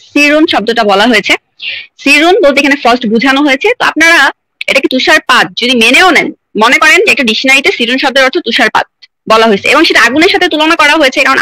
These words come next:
আপনারা ভেবে নিয়েছেন কোরআন আপনাদেরকে হুবহু অর্থ দিয়ে দিবে। কোরআন তো যুগের সাথে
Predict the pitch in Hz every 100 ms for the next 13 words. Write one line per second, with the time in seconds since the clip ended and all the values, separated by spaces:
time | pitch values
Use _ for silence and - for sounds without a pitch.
0 | - - 294 294 240 _ - 214 262 285
1 | 302 294 285 269 254 254 254 254 254 262
2 | 302 294 349 320 233 - 269 220 180 -
3 | - - - 277 311 339 370 302 370 -
4 | 226 - 302 392 285 262 359